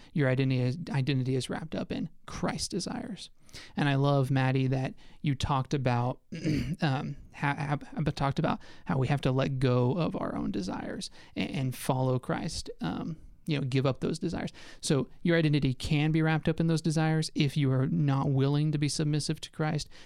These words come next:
But Christ came because he doesn't want to condemn you. He wants to bring you into fellowship with him. So if you have those desires, let them go. Give them to God, submit to him, and let him become who you are. Your identity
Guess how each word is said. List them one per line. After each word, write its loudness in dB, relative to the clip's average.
But 0
Christ 0
came 2
because 2
he 2
doesn't 2
want 0
to -2
condemn -4
you. -4
He 2
wants 2
to -4
bring -2
you -2
into -4
fellowship -6
with -8
him. -8
So 0
if 2
you 2
have 2
those -2
desires, -4
let -2
them -4
go. -4
Give 2
them 2
to 0
God, -4
submit 0
to 0
him, -2
and 0
let 0
him 0
become -2
who -2
you 0
are. -6
Your 2
identity 2